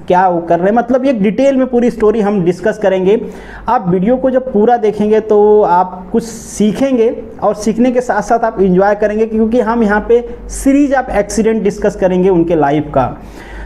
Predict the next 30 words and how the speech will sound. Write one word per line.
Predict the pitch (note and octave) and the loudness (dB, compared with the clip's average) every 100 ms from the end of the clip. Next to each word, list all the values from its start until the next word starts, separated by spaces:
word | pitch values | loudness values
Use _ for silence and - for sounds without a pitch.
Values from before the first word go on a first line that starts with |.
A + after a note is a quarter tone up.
| - B3+ | -4 0
तो | C#4+ C4+ | 2 2
ये | E3 F#3 C4+ | 0 0 0
जो | D4 | 0
हमारी | C4 C4+ | 0 -2
series | C4+ A#3+ B3+ A3 | -2 0 2 2
है | A3 A#3 | 4 4
इसका | A3 A3 A3+ A3+ | 2 -2 0 0
ये | A3 A3 | 2 0
first | A3 - A3 B3 A#3 | 0 -4 -2 -2 0
video | G#3 G#3+ A3+ A3+ | 0 2 2 2
है | G3+ A3+ | 2 2
और | G3+ | 2
first | - G#3+ G#3+ F#3+ | 0 -2 0 0
video | G3 G3 G3+ | 2 2 2
में | G3 | 0
जो | F#3+ | 0
हमारे | E3+ E3+ F3 | 2 2 0
first | F3 F3+ F3+ - - D3 | 0 0 0 -4 -4 0
guest | D3+ G3+ G#3+ - | 2 2 0 -4
हैं | F#3+ A3 | -4 -4
सौरभ | - D#3 E3 F3 | 0 2 2 0
पनवर | E3 D3+ F3+ | 0 2 0
साहब, | F3 E3 E3 - - - - - - - - | 2 0 0 -2 -10 -14 -14 -14 -12 -14 -2
इंस्पेक्टर | G#3+ A3 A3+ B3 - C4+ | -2 -2 -4 -4 -2 -2
हैं | A3+ A#3 A#3 | 0 0 0
सेंट्रल | - G#3 G3+ A3+ | 0 0 2 0
जीएसटी | F#3+ G3+ G#3 A3 A3 | 2 0 0 0 2
और | G#3+ G#3+ | 0 -2
कस्टम | F3+ - G#3+ | -2 -2 -2
में, | G3 G#3 | 0 -2